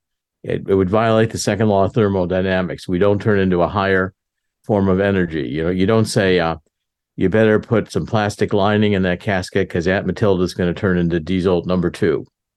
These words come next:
It never happened. The, uh, Earth produces biologic material that deteriorates, and that is not hydrocarbon fuels.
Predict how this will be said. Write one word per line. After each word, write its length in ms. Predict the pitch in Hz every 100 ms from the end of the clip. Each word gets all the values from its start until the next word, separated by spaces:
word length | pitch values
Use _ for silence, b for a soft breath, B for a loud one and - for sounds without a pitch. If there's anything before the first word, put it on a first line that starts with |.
| _ _ _
It 140 | -
never 200 | 92 95
happened. 500 | 92 101 90 67 64 - _ _ _ _ _ _ -
The, 340 | 90 87 90
uh, 320 | 95 90 90 -
Earth 420 | 139 147 143 -
produces 840 | - 101 120 143 139 104 90 - - _ _ _ _ _ _ _ _ _ _ -
biologic 680 | 120 113 117 120 120 113 - _ _ -
material 580 | 107 127 110 98 92 92
that 180 | 92
deteriorates, 920 | - 90 156 156 117 80 82 - - _ _ _ -
and 120 | 87
that 220 | 104 117 - _
is 200 | - 98
not 280 | 104 127 127
hydrocarbon 680 | 113 107 95 90 98 82 85
fuels. 560 | - 90 71 50 -